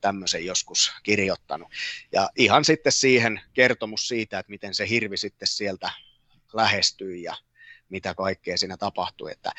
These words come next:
että tota, siinä ne, se oli saatu jopa kirjoitettua ne, ne kaikki tapahtumat, mitä hän oli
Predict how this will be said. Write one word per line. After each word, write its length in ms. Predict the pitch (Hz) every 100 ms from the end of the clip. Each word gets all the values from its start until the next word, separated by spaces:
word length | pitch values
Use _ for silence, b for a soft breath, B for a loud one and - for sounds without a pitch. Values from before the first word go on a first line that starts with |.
| B B B -
että 340 | 110 - 98
tota, 440 | - 95 - 98 -
siinä 380 | - 123 147 143
ne, 120 | 123 -
se 140 | - 131
oli 140 | 127
saatu 280 | 123 113 113
jopa 420 | 110 104 107 - _ _
kirjoitettua 1000 | - 156 165 123 101 90 - _ 85 78
ne, 200 | 85 85 _
ne 180 | 101 92
kaikki 420 | 117 110 - 98
tapahtumat, 640 | 117 113 104 - 82 85
mitä 240 | 107 107 104
hän 180 | 92 92
oli 380 | 107 104 95